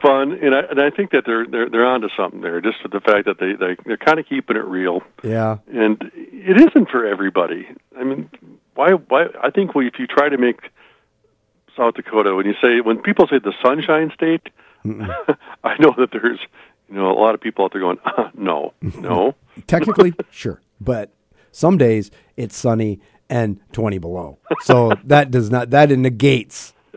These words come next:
Speaker 2: like, those two things are not trend. You know, they're not consistent with each other. That's not
Speaker 1: No,
Speaker 2: good.
Speaker 1: no, but,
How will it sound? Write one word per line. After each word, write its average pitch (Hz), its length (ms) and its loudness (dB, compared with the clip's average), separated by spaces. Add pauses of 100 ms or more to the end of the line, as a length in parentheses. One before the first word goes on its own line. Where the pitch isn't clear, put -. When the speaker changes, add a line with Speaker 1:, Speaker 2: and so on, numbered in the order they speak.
Speaker 2:
like, - 160 -4 (680)
those 139 220 6
two 147 140 2
things 123 380 2
are 117 60 2
not 110 380 0 (680)
trend. 98 360 -2
You 107 160 -4
know, 92 140 -4
they're 104 220 -2
not 101 220 -6
consistent 92 500 -8
with 80 140 -20
each 65 140 -20
other. - 180 -20
That's - 160 -20
not 101 180 -4
Speaker 1:
No, 104 720 2
Speaker 2:
good. 98 80 0
Speaker 1:
no, 104 320 2
but, 95 160 2